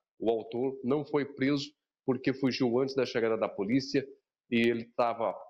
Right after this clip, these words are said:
prestes a ir para o trabalho. Acabou já indo para o ponto, pegou o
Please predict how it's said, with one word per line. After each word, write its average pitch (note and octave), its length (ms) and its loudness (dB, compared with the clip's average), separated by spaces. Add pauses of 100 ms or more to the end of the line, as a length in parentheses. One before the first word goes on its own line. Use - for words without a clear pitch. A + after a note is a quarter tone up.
prestes E3 540 -2
a B2 80 2
ir B2 200 -4
para B2 140 -2
o A2+ 60 -10
trabalho. G2 500 -2 (180)
Acabou A#2 640 -4 (440)
já A2 240 0
indo B2+ 240 -4
para B2 280 -2
o A2+ 100 -4
ponto, C3+ 360 -4
pegou B2+ 400 -2
o A#2 80 0